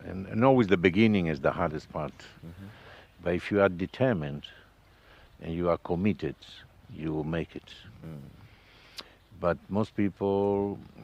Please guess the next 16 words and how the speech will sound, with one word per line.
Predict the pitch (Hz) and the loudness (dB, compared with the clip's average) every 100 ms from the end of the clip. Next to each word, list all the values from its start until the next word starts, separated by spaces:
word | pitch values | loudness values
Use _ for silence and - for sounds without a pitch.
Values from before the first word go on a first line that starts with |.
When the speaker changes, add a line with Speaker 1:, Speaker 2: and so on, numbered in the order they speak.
| - - - - - 85 | -20 -20 -20 -20 -16 -12
Speaker 1:
they | 82 87 | -8 -10
start, | - 90 87 87 92 - | -2 2 2 2 -4 -8
they | 87 | -10
find | - 92 90 | -6 -4 -4
that | 82 80 | -2 -2
it's | 80 | -4
too | - 87 | -4 -6
hard | 85 85 80 | -2 0 0
here | 92 | 0
and | 80 76 | -2 -4
there, | 78 | -4
they | 76 80 | -4 -4
abandon | 76 87 90 90 80 78 | -2 -2 -2 -2 -4 -4
the, | 71 69 69 69 65 | -4 -4 -4 -6 -6
their | 69 71 | -6 -6
dream. | 64 78 78 69 | -6 -8 -8 -8